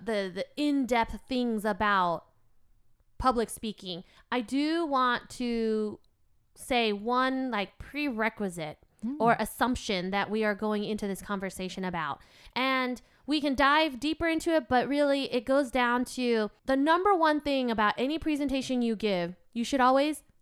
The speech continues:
Speaker 1: know your material.
Speaker 2: Yes.
Speaker 1: I mean, we can spend a lot of time talking about how to know your material, but really, you are being asked to do a presentation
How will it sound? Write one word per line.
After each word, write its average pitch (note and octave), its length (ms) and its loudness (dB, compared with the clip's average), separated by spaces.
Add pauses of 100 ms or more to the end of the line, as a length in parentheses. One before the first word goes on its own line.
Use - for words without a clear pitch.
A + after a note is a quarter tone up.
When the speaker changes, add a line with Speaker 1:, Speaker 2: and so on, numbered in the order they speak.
Speaker 1:
know A3 560 4 (380)
your G#3+ 160 -2
material. F#3 560 -4 (400)
Speaker 2:
Yes. F3+ 240 -8
Speaker 1:
I A#3+ 60 0
mean, D4+ 220 2
we F4 100 -2
can A4 180 -2
spend E4 280 0
a F4 60 2
lot E4 180 6
of D4 80 -2
time C#4 180 -2
talking C4 260 0
about A#3 200 0
how A#3+ 240 4
to C4 40 6
know B3 200 4
your C4 180 2
material, D4 460 2
but C4 160 2
really, E4 320 0 (340)
you E4 220 2
are G#4+ 80 4
being F#4 260 0
asked B3 460 -6
to B3+ 340 2
do A#3+ 180 -2
a C4 60 4
presentation A#3+ 640 -4